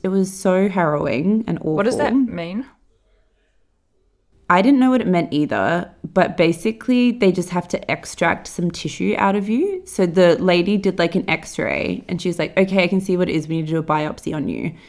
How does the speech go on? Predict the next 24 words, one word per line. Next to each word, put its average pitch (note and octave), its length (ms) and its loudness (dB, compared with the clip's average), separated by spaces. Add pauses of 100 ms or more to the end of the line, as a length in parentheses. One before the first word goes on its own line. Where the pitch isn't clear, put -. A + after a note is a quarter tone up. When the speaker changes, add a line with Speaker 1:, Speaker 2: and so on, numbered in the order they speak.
(340)
Speaker 1:
Um, D3+ 420 2 (120)
I'm F3 80 0
just E3+ 160 -2
gonna F3 140 0
inject D3+ 360 -2
you E3+ 60 0
with D#3 120 -4
local D3+ 280 -2
anesthetic." - 520 -6
And F#3+ 80 -4
I F#3+ 40 0
was A3 80 -2
like, A#3+ 120 -2
"Yeah, D#4+ 340 4
Speaker 2:
<laughs> - 40 -2
Speaker 1:
now." G3+ 460 4 (160)
<laughs> - 40 -16 (320)
Speaker 2:
Yeah, C#4+ 160 2
what? E3+ 340 0 (100)
Speaker 1:
What, G#3 260 2 (100)
what's - 160 -8
happening? A3 560 0 (840)
And F#3+ 240 8
she F#3+ 580 2